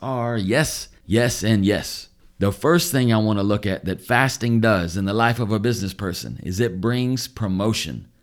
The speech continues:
Let's look at David in Psalms thirty-five thirteen. Says, "But as for me, when they were sick, my clothing was sackcloth. I humbled my soul with fasting."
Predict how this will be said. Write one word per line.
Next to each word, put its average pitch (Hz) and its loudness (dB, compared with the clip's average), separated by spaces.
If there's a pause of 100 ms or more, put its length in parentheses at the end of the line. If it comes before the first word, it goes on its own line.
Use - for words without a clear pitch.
(260)
Let's 151 2
look 156 0
at 95 -2
David 95 0 (260)
in 92 0
Psalms 127 0
thirty-five 113 0
thirteen. 113 -2 (600)
Says, 113 2
"But 123 2
as 139 2
for 131 -2
me, 143 2
when 117 4
they 135 2
were 139 2
sick, - -2
my 131 -2
clothing 123 0
was 87 -2
sackcloth. 92 -8 (560)
I 98 0
humbled 175 0 (300)
my 95 2
soul 139 2
with 101 0
fasting." 101 -4